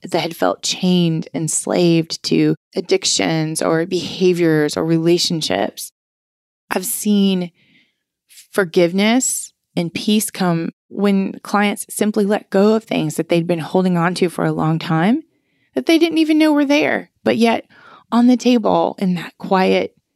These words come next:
space of not doing, they could find those things they'd been holding on to and then just easily let them go. I've seen chronic conditions disappear in front of my eyes, truly.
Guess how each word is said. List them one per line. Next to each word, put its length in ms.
space 500
of 80
not 300
doing, 340
they 120
could 200
find 480
those 180
things 300
they'd 180
been 120
holding 340
on 160
to 200
and 140
then 180
just 220
easily 440
let 200
them 160
go. 280
I've 120
seen 240
chronic 460
conditions 560
disappear 560
in 160
front 200
of 140
my 180
eyes, 580
truly. 480